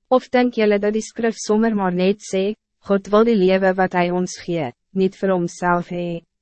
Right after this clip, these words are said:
God is echter bezig om ons steeds meer genade te gee om aan hom getrouw te wees. Daarom sê die skrif, God weerstaan hoogmoedige mense,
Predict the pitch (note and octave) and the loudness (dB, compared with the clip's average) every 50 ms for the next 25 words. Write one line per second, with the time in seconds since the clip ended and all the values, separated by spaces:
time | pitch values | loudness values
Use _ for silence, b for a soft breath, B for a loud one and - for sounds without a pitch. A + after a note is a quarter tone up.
0 | _ _ _ _ _ _ _ _ _ _ - B3 B3 B3+ - D4 - - B3+ A#3 | _ _ _ _ _ _ _ _ _ _ 0 2 2 2 0 -4 -2 0 0 0
1 | A3 - - A#3 A3 A3 G#3 G3 G3 F#3+ - - E3+ - F#3+ F#3+ F#3 F3+ F3 - | 0 -2 -2 -4 -2 0 0 0 0 0 -2 -4 -6 -4 -4 -4 -6 -6 -6 -4
2 | - - A#3 A#3 A#3+ - A3+ G#3 G#3 A3 A3+ A3+ - A3+ G3 F3+ E3+ E3+ E3+ F3 | -2 0 0 0 -2 -2 -2 0 0 0 0 -2 -4 -4 -2 -2 0 -2 -2 -2
3 | F#3 F#3+ - F#3 - - - G3 F3+ D#3+ F3 F3+ F3 F3+ F#3 F3+ F3+ F#3 G3 G3 | -4 -6 -6 -10 -10 -10 -8 -6 -4 -4 -2 -2 -2 -2 -2 0 0 0 -2 -2
4 | - A3 G#3 G#3 F#3 F#3 F#3 F3 F3 E3+ - F#3 F3+ E3+ F3 E3+ E3+ E3+ E3+ - | -4 -8 -10 -6 -4 -4 -2 -2 -4 -4 -6 -8 -6 -6 -6 -6 -6 -8 -10 -14
5 | - - - _ _ _ _ _ _ _ _ _ _ _ _ _ _ G#3+ G#3 A3 | -16 -20 -20 _ _ _ _ _ _ _ _ _ _ _ _ _ _ 2 4 4
6 | A#3 C4 C#4 C#4 C4 - C4+ C4 C4+ C4+ B3 - - - F#3+ G3 F#3+ F#3 - _ | 6 4 4 2 2 2 2 2 2 2 -2 -4 -8 -6 -4 -4 -4 -4 -8 _
7 | _ _ _ _ _ - - F#3+ F#3+ G3 - G3+ G3+ G3+ G3+ - - B3+ B3+ A#3+ | _ _ _ _ _ -4 -2 -2 -2 -2 -2 0 0 0 -2 -2 0 2 2 4
8 | A3 G3 G3 G3+ G3+ - F#3+ F3+ F3+ F#3+ F#3+ - G3 G3 F#3 F3 E3+ E3+ E3+ E3 | 4 4 2 2 0 0 -2 -2 0 -2 -2 -2 -2 -2 0 0 0 0 0 -2
9 | - E3+ E3+ F3 | -4 -6 -6 -6